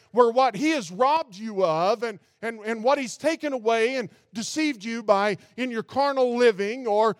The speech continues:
or in your, your ideas of, of fear or whatever else that has caused you to,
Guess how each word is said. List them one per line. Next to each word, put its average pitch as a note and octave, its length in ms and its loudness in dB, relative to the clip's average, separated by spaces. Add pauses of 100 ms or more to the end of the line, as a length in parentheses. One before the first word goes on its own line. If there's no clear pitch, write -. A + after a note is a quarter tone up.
(140)
or A#3+ 140 4
in B3 160 0
your, A3+ 240 4
your G#3 300 2
ideas A#3+ 680 -4
of, G3+ 200 0 (200)
of G3 180 -4 (100)
fear A#3+ 340 -4
or G#3 380 2 (160)
whatever B3 440 4
else B3 320 -2
that G#3 180 0
has F#3+ 140 -4
caused A3 440 -2
you A#3 160 -8
to, G#3+ 200 0